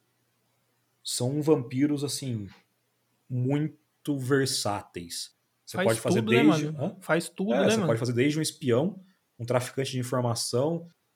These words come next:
Speaker 1: um cruzado negro, que é tipo um cara que vai lutar e querer fazer alguma coisa pra salvar um bem maior. Você pode fazer um criador de animais, porque, cara, como eu disse, eles têm disciplina pra um caramba pra lidar com isso.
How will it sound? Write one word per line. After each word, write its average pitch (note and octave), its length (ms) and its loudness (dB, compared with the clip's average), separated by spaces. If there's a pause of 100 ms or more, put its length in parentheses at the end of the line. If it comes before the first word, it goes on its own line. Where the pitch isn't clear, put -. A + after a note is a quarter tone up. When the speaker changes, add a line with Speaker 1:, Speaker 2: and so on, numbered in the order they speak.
(140)
Speaker 1:
um A#2+ 120 -4
cruzado A#2+ 520 2
negro, A#2+ 340 0
que - 80 -12
é - 20 -10
tipo - 160 -12
um A2+ 60 -6
cara A2 240 -4
que G#2+ 140 -14
vai G#2 100 -8
lutar G#2 420 -6
e G2+ 60 -10
querer G2 340 -10
fazer F#2+ 260 -10
alguma G2+ 240 -8
coisa G#2 220 -8
pra G#2 120 -6
salvar G2+ 320 -6
um G2+ 80 -10
bem G#2 100 -8
maior. G#2 420 -2
Você - 140 -6
pode - 180 -12
fazer A2 440 -4
um A#2+ 100 -6
criador A#2+ 460 2
de A#2+ 80 -2
animais, A2+ 440 -2
porque, - 340 -12
cara, - 260 -2
como B2 180 -6
eu A#2+ 60 -2
disse, G#2+ 280 -10
eles G#2+ 140 -12
têm A#2 320 -10 (720)
disciplina B2 500 -6
pra C3+ 140 -14
um C3+ 40 -14
caramba G#2+ 460 -6
pra G2+ 180 -10
lidar G2 280 -12
com - 160 -20
isso. - 260 -16